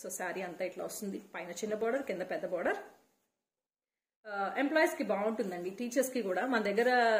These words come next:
customers చాలా మంది lecturers, teachers వాళ్ళే ఉన్నారు. So, నాకు బహుశా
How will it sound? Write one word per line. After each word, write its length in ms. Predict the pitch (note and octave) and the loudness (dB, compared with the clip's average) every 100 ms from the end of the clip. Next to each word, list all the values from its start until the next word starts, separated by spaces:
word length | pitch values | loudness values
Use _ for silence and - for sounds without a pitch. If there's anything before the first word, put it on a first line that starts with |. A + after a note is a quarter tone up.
| F#3 - | 2 -2
customers 440 | G3+ A3 B3 - | -2 -2 -2 0
చాలా 280 | G3 F3 G#3+ | -2 2 2
మంది 420 | A3+ A3+ D4 F4 | 2 2 0 0
lecturers, 600 | A3+ G3 G#3+ G#3 G#3 G#3 | 0 -2 -2 -4 -2 -4
teachers 340 | G#3 G3 G3+ G#3+ | -4 -4 -2 0
వాళ్ళే 320 | F#3 F3 G#3+ | 0 2 2
ఉన్నారు. 500 | F#3+ E3+ D#3+ G4 G#4 - - _ _ _ _ _ _ _ _ | 2 -2 -2 -2 -2 -12 -20 _ _ _ _ _ _ _ _
So, 180 | A3+ G3+ | -6 -4
నాకు 320 | G3 D4+ D4+ | 0 0 2
బహుశా 720 | G#3+ G3+ G#3+ C4 C4+ B3 G#3+ | 2 2 4 6 6 6 2